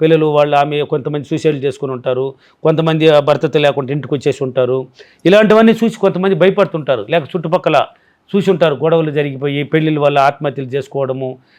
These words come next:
ఇలాంటివన్నీ చూసి ఇవన్నీ నెగిటివ్ అనమాట. దాన్ని అంతా మైండ్లో క్రి-, క్రియేట్ చేసుకొని వీళ్ళు పెళ్ళి అంటేనే, "అబ్బా వద్దురా నాయన మనకి అలా," అంటే వాటిని ఆలోచిస్తారు. అన్ని వేళ్ళు సమానంగా ఉన్నాయా? చూడండి, అన్ని వేళ్ళు సమానంగా ఉన్నాయా? అందరూ చెడ్డోళ్ళు అని ఎందుకు అనుకుంటున్నారు మీరు?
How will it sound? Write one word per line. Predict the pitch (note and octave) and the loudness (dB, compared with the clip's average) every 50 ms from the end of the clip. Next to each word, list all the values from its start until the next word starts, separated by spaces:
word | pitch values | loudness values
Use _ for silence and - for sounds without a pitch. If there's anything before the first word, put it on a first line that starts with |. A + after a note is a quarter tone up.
| _ _ - | _ _ 0
ఇలాంటివన్నీ | E3 F#3 F#3 G3+ G3 F3+ G3 G3+ G#3 G#3 G3 G3+ G#3 | 2 4 4 4 4 4 2 4 2 0 -2 -2 -2
చూసి | F#3+ - G3+ F#3+ | -2 2 2 2
ఇవన్నీ | F3 E3+ F3 F#3 G3+ F#3+ | 2 2 2 2 2 0
నెగిటివ్ | F3 F#3+ G#3 A3 - A3 | 0 0 0 0 0 0
అనమాట. | F#3+ F3 E3 D3+ C#3 C3 | 0 0 -2 -4 -6 -4
దాన్ని | - D3+ D3+ E3 | -2 -2 -2 -2
అంతా | F3+ E3+ F#3 | -2 -4 -4
మైండ్లో | E3 F3 F#3+ G3+ G3 F#3 | -4 -4 -4 -4 -4 -6
క్రి-, | - E3+ D#3 B2+ | -6 -8 -8 -4
క్రియేట్ | - F#3 F#3+ E3 - | -2 -2 -2 -2 -2
చేసుకొని | F3 D#3 - - D#3+ D3+ D3 C3 C3 D3+ D3 _ _ _ _ _ - D#3+ | -6 -8 -8 -8 -8 -8 -6 -6 -8 -10 -12 _ _ _ _ _ -2 0
వీళ్ళు | E3 D#3+ - | 2 2 2
పెళ్ళి | - E3+ F#3+ G#3+ G#3+ G#3+ | 4 4 4 6 6 4
అంటేనే, | G3+ G3 F#3+ | 4 2 2
"అబ్బా | F3+ D3 C#3 E3 | 0 0 0 -2
వద్దురా | C#3+ C3 C#3+ C#3 E3 D#3+ | -2 -2 -2 -4 -4 -4
నాయన | C3+ C3 C3+ C#3+ C#3 B2+ | -4 -4 -4 -4 -4 -6
మనకి | A#2+ C3 C#3+ D3 B2 C#3+ | -6 -6 -6 -2 0 2
అలా," | C3 C3 B2+ B2 A#2+ - _ _ _ _ - - - _ - | 2 2 2 0 -2 -6 _ _ _ _ -20 -20 -16 _ -4
అంటే | E3 E3 F#3+ | -2 0 2
వాటిని | E3 D#3+ F3+ G3+ E3 G3+ G#3+ G#3 | 4 4 4 4 4 2 2 4
ఆలోచిస్తారు. | G3 F3+ F#3+ G3+ E3+ E3 D#3 - - E3 C3+ G2+ - _ _ _ _ _ _ - | 4 4 6 4 4 2 0 -2 0 0 0 -2 -6 _ _ _ _ _ _ -6
అన్ని | C#3+ E3+ F#3 G3 G3+ G#3+ A3+ A3 | -4 -2 0 0 2 2 2 2
వేళ్ళు | G3 F3 F#3 F#3+ F#3+ F#3 F3+ | 4 4 4 4 4 2 0
సమానంగా | F3+ F3 E3 F3 F3 E3+ D#3+ | 2 2 0 0 0 0 -2
ఉన్నాయా? | D#3 D3+ D3+ D3 C#3+ | -2 -2 0 -2 -2
చూడండి, | C#3+ - E3+ E3 E3+ E3 E3+ E3+ - _ _ _ _ _ _ _ - | -2 0 0 2 2 0 -2 -6 -8 _ _ _ _ _ _ _ -2
అన్ని | D3 E3+ | 0 4
వేళ్ళు | E3+ E3+ D#3+ D3+ | 4 4 4 4
సమానంగా | D3+ D3 D3+ E3 E3+ E3 | 2 0 0 0 0 0
ఉన్నాయా? | D#3 C#3+ B2+ A2+ G#2 G2+ G2 _ _ _ _ _ _ _ - | -2 -2 -4 -6 -8 -10 -14 _ _ _ _ _ _ _ -4
అందరూ | C3 E3+ F#3 G3 G3+ | -2 0 0 0 0
చెడ్డోళ్ళు | F#3 F#3 E3+ D#3 F#3+ G3 G3 F3+ | 0 0 0 0 0 -2 0 -2
అని | F3 F3 E3 | -2 -4 -4
ఎందుకు | E3 D#3+ E3 E3+ | -6 -4 -2 -2
అనుకుంటున్నారు | E3 D3 D3 D3 B2+ D3+ D3 C#3+ C#3 B2+ | -2 -4 -4 -10 -12 -10 -8 -8 -8 -8
మీరు? | C3+ B2+ B2 B2 | -10 -14 -14 -16